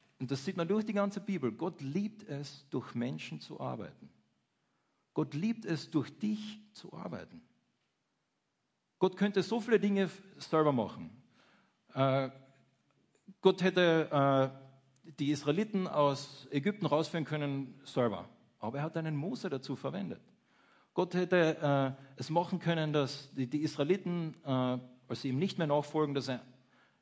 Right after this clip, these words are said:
einfach selber irgendwie mit einem Neonsign im Himmel sagt, „Ihr müsst zu mir wieder zurückkommen.“ Aber nein, er verwendet Menschen, er verwendet Richter, die l-, sie wieder zu ihm zurückbringen. Gott hätte Jericho, die Mauern von Jericho einfach so umstürz-, umfallen lassen können.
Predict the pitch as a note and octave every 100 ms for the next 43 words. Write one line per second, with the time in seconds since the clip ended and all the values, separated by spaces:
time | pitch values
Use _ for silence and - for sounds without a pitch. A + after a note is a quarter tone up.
0 | _ E3 E3 D3+ - D#3+ D#3 D3 D#3+ C#3+
1 | C#3+ C#3 C#3 C3 A#2+ A#2+ C3 B2+ B2+ C3
2 | C3 C3+ C3 C3+ D3+ C#3 - C3+ C3+ C3+
3 | C#3 C#3 C3+ C3 - - _ _ _ _
4 | _ _ _ _ _ - C#3+ - D3+ G3
5 | - E3+ F3 E3 A3 G#3+ C#3+ F2 - A2+
6 | B2+ F3+ D3 A#2 - C3+ D3 C3 B2+ D3
7 | A3 G3+ C#3+ B2 C3+ C3 D#3 C#3 - A3+
8 | - C3 B2 C#3 D#3 - - - _ _
9 | _ _ B2 A#2+ - - D#3+ E3 E3+ F3
10 | D#3 - B2 - - A2 F2 - - _
11 | _ _ _ _ _ _ F3+ F3+ F3+ F3
12 | E3 D3+ - - - B2+ E3 F#3+ E3 F3
13 | E3 C#3 D#3 F#3+ - E3 C3+ F#3+ F#3 -
14 | D#3+ D#3+ F3 D3 F#3 F#3+ G#3+ G#3+ F#3 -
15 | - G#3 G#3 F#3 D#3+ C3+ C3 B2 A#2 F#2